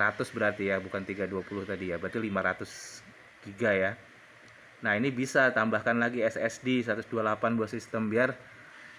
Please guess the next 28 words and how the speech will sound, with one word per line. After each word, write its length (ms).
biar 160
kenceng. 480
Kalau 160
misalnya 320
masih 240
agak-agak, 560
agak 320
lemot 720
gitu 240
ya, 40
misalnya 440
ya, 80
kok, 240
kok 160
buat 160
multitasking 880
tuh 80
masih 320
agak 320
lelet 720
gitu, 480
langsung 640
tambahin 320
S 60
S 140
D, 160
udah 400
ngacir. 960